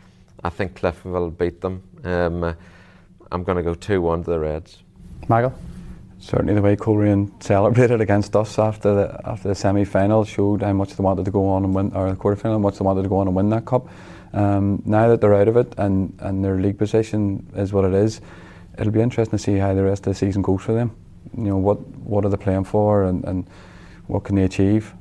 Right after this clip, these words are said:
Speaker 3: Um, certainly Rodney will be looking at, same as what you said, who's gonna be there next year and who they need to bring in and what's the challenges. But, um,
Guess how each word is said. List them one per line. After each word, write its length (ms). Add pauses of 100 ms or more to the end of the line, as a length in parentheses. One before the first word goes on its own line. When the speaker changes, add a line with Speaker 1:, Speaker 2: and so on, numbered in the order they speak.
Speaker 3:
Um, 720
certainly 220
Rodney 300
will 80
be 180 (300)
looking 340
at, 100 (360)
same 200
as 60
what 120
you 60
said, 200
who's 140
gonna 160
be 100
there 120
next 220
year 180
and 120
who 80
they 100
need 140
to 80
bring 220
in 80
and 160
what's 120
the 60
challenges. 480
But, 220 (500)
um, 640